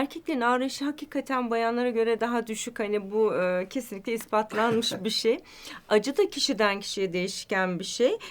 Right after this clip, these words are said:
Speaker 1: E, acısız diyemem, ağrılı ama lokal anestezi sürüyorum. Ben altın iğnede kırk beş dakika, bir saate kadar onu bekletiyorum. Hani lokal
Speaker 2: Hmm.
Speaker 1: anestezi. Ne kadar uzun bekletirsek o kadar etkili oluyor. Yani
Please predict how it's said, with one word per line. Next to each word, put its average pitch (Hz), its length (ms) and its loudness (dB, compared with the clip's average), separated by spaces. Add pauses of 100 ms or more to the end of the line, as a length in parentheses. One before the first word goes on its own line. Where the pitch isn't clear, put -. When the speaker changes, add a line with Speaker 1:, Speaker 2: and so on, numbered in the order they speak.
(200)
Speaker 1:
E, 202 140 -2
acısız 294 520 0
diyemem, 220 420 4
ağrılı 233 540 4 (220)
ama 269 160 2
lokal 302 360 2
anestezi 254 480 0
sürüyorum. 190 540 -2
Ben 214 160 0
altın 220 400 2
iğnede 226 420 0 (240)
kırk 240 220 -8
beş 254 200 -2
dakika, 233 380 -4
bir 247 80 0
saate 214 400 -4
kadar 226 260 -2
onu 220 240 0
bekletiyorum. 208 680 -2
Hani 170 200 -2
lokal 180 220 -4
Speaker 2:
Hmm. 175 100 -2
Speaker 1:
anestezi. 190 560 -4 (280)
Ne 330 100 -6
kadar 254 220 -2
uzun 262 240 -2
bekletirsek 262 600 -6
o 254 120 0
kadar 254 360 -2
etkili 226 440 -2
oluyor. 175 380 -2 (440)
Yani 285 400 0